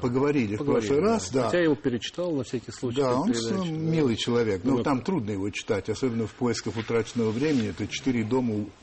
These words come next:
Speaker 1: тома убористого текста.
Speaker 2: Это точно.
Speaker 1: Но всё-таки я вам задам ещё один вопрос,
Speaker 2: Пожалуйста.
Speaker 1: поскольку время уходит. Вы, м, говорите так: «Деньги любят тишину».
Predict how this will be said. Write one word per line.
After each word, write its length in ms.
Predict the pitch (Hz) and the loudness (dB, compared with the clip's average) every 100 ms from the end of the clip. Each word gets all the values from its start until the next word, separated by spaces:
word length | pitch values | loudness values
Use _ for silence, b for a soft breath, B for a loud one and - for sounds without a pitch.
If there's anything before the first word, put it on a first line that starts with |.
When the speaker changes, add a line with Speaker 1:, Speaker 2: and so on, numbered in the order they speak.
| - | -2
Speaker 1:
тома 240 | 143 127 | 0 2
убористого 720 | 110 110 117 135 107 - 113 | 0 0 0 0 -2 -6 -6
текста. 460 | 117 104 - - 87 - | -4 -4 -4 -8 -8 -6
Speaker 2:
Это 200 | 123 123 | -6 -6
точно. 160 | - 92 | -6 -4
Speaker 1:
Но 60 | 135 | -2
всё-таки 300 | 196 - 175 | -2 0 0
я 60 | |
вам 80 | 156 | 2
задам 260 | 143 139 143 | 2 2 2
ещё 220 | - 147 | 2 2
один 220 | 131 120 | 4 2
вопрос, 360 | 117 127 190 - | 2 0 0 0
Speaker 2:
Пожалуйста. 200 | 113 101 | -2 -2
Speaker 1:
поскольку 220 | 113 107 110 | -2 -2 0
время 240 | 110 104 107 | 0 0 0
уходит. 420 | 120 185 165 143 - B B B B | -2 0 2 0 -2 B B B B
Вы, 220 | 160 175 156 | 0 2 0
м, 600 | 110 131 123 127 127 117 - - | -2 -6 -6 -6 -6 -8 -12 -12
говорите 400 | 117 139 135 - | -2 0 0 -4
так: 240 | - 104 113 | -2 0 2
«Деньги 260 | 196 214 | 2 2
любят 320 | 135 131 127 123 | 2 2 0 -4
тишину». 400 | 113 123 101 | -6 -6 -6